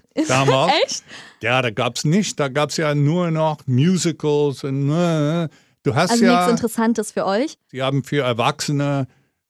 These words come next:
Speaker 2: Broadway-Musicals im Fernsehen gehabt
Speaker 1: Mhm.
Speaker 2: oder, äh, langweilige alte Krimis
Speaker 1: <laughs>
Speaker 2: und, ähm, für uns gab es nicht, es gab uns.
Speaker 1: Ja, crazy. Heute ist es ja ein bisschen anders. Heute ist eher soziale Medien so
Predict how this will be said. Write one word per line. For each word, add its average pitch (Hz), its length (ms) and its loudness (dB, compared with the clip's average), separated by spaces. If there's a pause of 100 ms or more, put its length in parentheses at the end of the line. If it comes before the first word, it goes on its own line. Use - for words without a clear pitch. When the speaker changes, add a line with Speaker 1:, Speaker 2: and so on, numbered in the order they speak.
(360)
Speaker 2:
Broadway-Musicals 160 1040 0
im 156 160 -2
Fernsehen 156 540 -2
gehabt 143 460 -2
Speaker 1:
Mhm. 214 80 0
Speaker 2:
oder, 135 560 0
äh, 123 160 -2
langweilige 143 840 0
alte 135 280 0
Krimis 170 800 0
Speaker 1:
<laughs> - 0 -
Speaker 2:
und, 135 460 -4
ähm, 120 640 0
für 135 180 -4
uns 175 440 0
gab 180 240 0
es - 180 -2
nicht, 110 220 -4
es 139 80 -6
gab 156 240 0 (180)
uns. 160 460 0 (260)
Speaker 1:
Ja, 220 200 -2
crazy. 311 460 -4
Heute 262 220 0
ist 349 80 -10
es 339 100 -8
ja 320 140 0
ein 277 60 0
bisschen 262 260 -4
anders. 214 480 -4
Heute 247 240 -2
ist 247 80 -6
eher 226 300 -2
soziale 214 420 -2
Medien 214 380 2
so 208 320 2